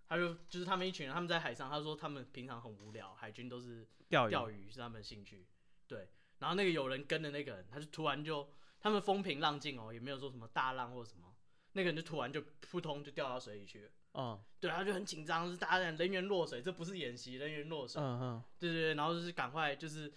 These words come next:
Speaker 1: 船要赶快打横，然后离他远一点，不然他头敲到那个船，马上就昏倒。
Speaker 2: 哦，是。
Speaker 1: 对，就拉不回来，所以他就是要想办法，船要离他远一点，然后其他人就是可能小艇或是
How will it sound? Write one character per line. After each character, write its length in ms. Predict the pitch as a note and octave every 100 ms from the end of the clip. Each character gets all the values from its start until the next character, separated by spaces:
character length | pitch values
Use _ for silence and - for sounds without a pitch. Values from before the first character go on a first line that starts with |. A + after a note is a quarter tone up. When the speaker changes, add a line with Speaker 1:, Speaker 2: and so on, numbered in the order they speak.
| - -
Speaker 1:
船 180 | - D3
要 140 | E3
赶 100 | D3
快 80 | D#3+
打 280 | D3+ A#2 A2+
横， 140 | A2+
然 80 | C#3+
后 80 | D#3
离 140 | C#3+
他 140 | C#3
远 200 | D3+ A2
一 60 | C3
点， 180 | C3 -
不 100 | D#3
然 80 | E3+
他 80 | E3+
头 200 | C#3 C#3+
敲 220 | D3 D3
到 140 | C#3
那 80 | C#3+
个 80 | C3
船， 180 | - A2
马 120 | G#2+
上 60 |
就 80 | B2
昏 200 | B2 A#2+
倒。 240 | - - - -
Speaker 2:
哦， 160 | C3+
是。 300 | B2 C#3+ B2+ -
Speaker 1:
对， 180 | D3 C3
就 80 | D3
拉 160 | C3
不 80 | C#3
回 220 | C3+ G#2+
来， 200 | F#2+ G2
所 120 | A#2+
以 20 | D#3
他 80 | D3
就 120 | D3+
是 100 | D3+
要 140 | D3+
想 120 | C#3
办 220 | C3+ B2+ A#2+
法， 0 |
船 240 | - B2
要 80 | C3+
离 140 | B2+
他 140 | C3 C3
远 180 | G#2
一 40 | A#2+
点， 200 | G#2+ F#2+ - - -
然 120 | A#2
后 180 | C3+ C3+
其 160 | C3+ D3+
他 220 | D3 C3+
人 200 | A2+ A#2
就 120 | C#3+
是 240 | C#3+ C3+ B2 -
可 100 | -
能 100 | B2+
小 300 | C3 C#3+ B2
艇 240 | D3 A#2+ B2
或 100 | C3+
是 240 | C3+ C3